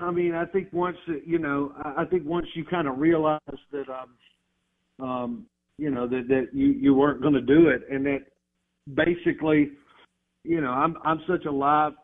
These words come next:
touring artist, um, you know, once that taken away, you never think about it. And I, I always like to tell people that, you know, the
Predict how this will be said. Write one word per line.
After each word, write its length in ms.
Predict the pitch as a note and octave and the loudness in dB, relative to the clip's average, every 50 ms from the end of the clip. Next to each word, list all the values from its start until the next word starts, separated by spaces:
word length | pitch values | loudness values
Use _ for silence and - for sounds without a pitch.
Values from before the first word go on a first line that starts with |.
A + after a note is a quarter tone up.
| - | -14
touring 420 | - D3+ D3+ D3+ D3 C#3 C3+ B2 B2 | -10 -10 -8 -6 -8 -8 -8 -10 -10
artist, 440 | B2 C3+ D3+ D#3 C3 A#2 A2+ G#2+ _ _ _ _ _ _ | -8 -6 -6 -6 -8 -10 -14 -16 _ _ _ _ _ _
um, 520 | B2+ B2 B2+ B2+ B2+ A#2+ B2 A#2+ A2+ A2+ - _ _ _ _ _ | -12 -10 -8 -8 -6 -6 -8 -8 -10 -14 -20 _ _ _ _ _
you 140 | C#3 D3 C#3 | -12 -10 -8
know, 180 | C3 A#2 A#2 | -8 -8 -8
once 260 | A#2 B2 C#3 D3 D3 - _ | -6 -6 -6 -8 -8 -6 _
that 220 | E3 D#3 D3 - - | 2 2 2 2 0
taken 300 | D#3+ D#3 D3+ - D3+ C#3 | -2 -2 0 0 -4 -4
away, 100 | C3+ C#3 | -2 -2
you 100 | D3+ D#3+ | -2 0
never 260 | F3 F#3+ A3 A3 F#3+ | 2 2 4 4 4
think 300 | - - F3 E3+ E3+ - | 4 4 0 0 2 0
about 340 | E3 C#3 C3 C3 B2+ B2 B2 | -2 0 2 2 2 2 0
it. 120 | B2+ B2 - | -2 -6 -8
And 100 | C3+ C3 | -8 -6
I, 180 | B2+ C3 C3+ D3 D3+ | -6 -6 -8 -2 -2
I 100 | E3 E3 | 0 2
always 340 | E3+ G3 G#3 G#3+ F#3+ E3+ | 4 4 4 4 2 0
like 200 | D#3 E3 D#3+ D3 | -2 -6 -8 -8
to 80 | - C#3 - _ | -10 -16 -14 _
tell 180 | E3 D#3 D#3 | -8 -8 -6
people 400 | D3+ - D#3 C#3+ C#3 C3 C3 C3 | -8 -8 -8 -10 -8 -6 -8 -8
that, 160 | B2 B2+ A#2+ - _ _ _ _ _ _ _ | -8 -8 -12 -14 _ _ _ _ _ _ _
you 120 | - D3+ E3 | -4 -2 0
know, 120 | E3+ D#3+ | 2 2
the 160 | D3 D3 D3 | 0 0 -4